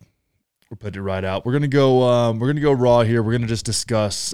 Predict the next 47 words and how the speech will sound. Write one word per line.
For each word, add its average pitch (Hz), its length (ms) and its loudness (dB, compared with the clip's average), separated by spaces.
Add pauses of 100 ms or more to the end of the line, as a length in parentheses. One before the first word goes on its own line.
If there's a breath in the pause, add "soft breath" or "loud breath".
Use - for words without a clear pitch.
um, 98 540 -6
the 117 120 -6
Russia 110 320 0
and 95 120 -6
Ukraine 98 320 -6
situation. 98 480 -8
Before - 320 6
we 170 120 0
even 127 180 -2
get 110 100 -4
into 104 200 -2
that, 98 220 -4
though, 95 320 -4 (640 loud breath)
um, 95 220 -2
because 101 160 0
that's 104 100 -4
the - 60 -8
only 120 200 4
thing 113 120 0
we're 110 80 -4
gonna 104 100 -4
talk 101 200 -4
about, 98 340 -4 (160)
it'll 110 140 -4
be 107 120 0
a 98 40 2
shorter 110 340 -2
show 104 180 -2
today. 95 440 -2
I 107 100 -8
just, 110 200 -6 (720 loud breath)
I 120 60 -6
had 147 140 0
a 131 40 -2
show, 123 340 -2
whole, 123 180 0
whole 131 240 -2
show 123 460 -4 (600)
lined 110 320 -4
up 127 380 0
before 110 360 -2
<laughs> 143 160 2
this - 200 -2
whole 113 140 0
thing 117 200 -4
happened. 117 380 -2
So 101 280 -4